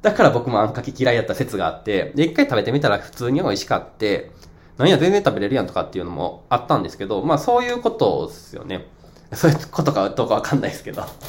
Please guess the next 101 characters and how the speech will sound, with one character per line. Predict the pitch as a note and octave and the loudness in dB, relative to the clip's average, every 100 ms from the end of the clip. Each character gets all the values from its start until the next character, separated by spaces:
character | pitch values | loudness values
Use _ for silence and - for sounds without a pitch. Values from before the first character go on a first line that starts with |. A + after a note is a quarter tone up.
| - - - | -16 -18 -20
<laughs> | - - - - - | -20 -20 -20 -20 -4
で、 | A#3+ A3+ - - | 2 2 0 -2
え | D3 C3+ | 2 4
っ | |
と、 | C3 B2 A#2+ A#2+ A#2+ | 4 4 4 4 2
な | F3+ | 2
の | E3 | 2
で、 | G#3 D#3 | 2 4
ま | F#3 A2+ - - | 6 4 2 -14
あ、 | - | -8
そ | A#2+ | -4
の | A#2 | 0
条 | F3 F3+ | 2 2
件 | F#3+ | 2
反 | A3 | 2
射 | A3 | 0
的 | A3 | 0
に | A3 | 0
決 | A3 | 0
め | A3 | 0
て | G#3 | 0
た | E3 | 0
こ | |
と | D#3+ D#3 | -2 -2
っ | |
て | D#3 | 0
い | E3 | 0
う | |
の | A3 | 2
を | D#3+ | 0
じ | G#2 | -2
っ | |
く | - | -2
り | C#3 | -2
考 | A#2+ B2+ | 0 -2
え | B2+ | -2
て | C3 B2+ | 0 0
い | |
こ | B2+ B2+ | 0 -2
う | |
か | F#2+ | -2
な | G2 G#2+ | 0 0
っ | - | -2
て | F2 - - | -10 -8 -2
い | B2+ | 2
う | |
ふ | C3 | 4
う | C3 | 4
に | F3+ E3+ - - | 4 2 0 -10
思 | G2 F#2+ | -6 -6
い | G2 | -4
ま | G2+ | -4
し | G2+ | -4
た。 | - - - - - | -6 -8 -14 -8 -4
ま | |
あ、 | |
今 | D3+ D4 | 0 2
回 | D4 A2 | 4 4
で | F#2+ | 2
す | - | -4
ね、 | G2 G2 - - | -4 -4 -4 -6
え | G#2 F#2 | -6 -4
っ | |
と、 | G2+ F2+ F2 | -4 -2 -2
そ | D3 | 0
う | |
い | D3 | 2
う | |
話 | D#3+ C#3 - E2+ | 4 2 0 -2
で、 | F#2 - - | -2 -4 -10
え | F#2+ | -12
っ | F2 | -12
と、 | F2+ | -10
み | G#2 | -8
ん | B2+ | -6
な | |
に | A2+ | -4
も | F2+ | -4
そ | F2+ A2+ | -4 -4
う | |
い | |
っ | |
た | G2+ | -4
も | G2+ G2+ | -6 -4
の | |
が | F2 | -4
な | F#2 A#2+ | -4 -2
い | |
か | - | -2
っ | F#2 | -4
て | G2 | -6
い | |
う | E2+ | -8
と | F2+ | -8
こ | G2 | -8
ろ | |
の | F#2 F#2 | -8 -6
気 | A#2 | -6
づ | - | -6
き | - A2 | -6 0
が、 | A2 - | 0 0